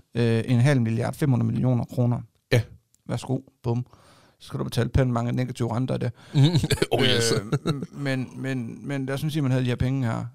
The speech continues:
Speaker 1: Øh, så ville du i realiteten have nok penge til, at så hvis bare man, altså, levede sådan, altså, på den gode side af, hvad normalt er,
Speaker 2: Ja.
Speaker 1: så vil du have nok penge til aldrig nogensinde at skulle tjene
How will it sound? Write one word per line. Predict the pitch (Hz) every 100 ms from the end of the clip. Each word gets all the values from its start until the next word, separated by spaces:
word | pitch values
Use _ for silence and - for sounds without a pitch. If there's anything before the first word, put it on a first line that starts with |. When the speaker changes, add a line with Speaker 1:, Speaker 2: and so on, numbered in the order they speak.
| -
Speaker 1:
Øh, | - 110 104 101
så | -
ville | 139 143
du | 131 127 120
i |
realiteten | 113 113 113 - 160 143 135 101 -
have | 117 113
nok | 117 131 -
penge | - 135 143
til, | 135 127 120 -
at | - 113 _ _ _ -
så | 120 - -
hvis | 120
bare | - 120
man, | 120 117 - -
altså, | -
levede | 98 95 160 233 190
sådan, | 139 120
altså, | - 92 - - -
på | 123
den | 123
gode | 175 226
side | - 143 139 139
af, | - 123
hvad | 120
normalt | 120 117 143 117
er, | 78 67 - -
Speaker 2:
Ja. | 135 - - _ _ _
Speaker 1:
så | -
vil | 165 165
du | - 180
have | 160
nok | 131 127 -
penge | 151 147
til | 135 135 -
aldrig | 147 160 135
nogensinde | 123 131 131 131 139 - -
at | 120
skulle | - 131 123 _ _ -
tjene | 160 151 175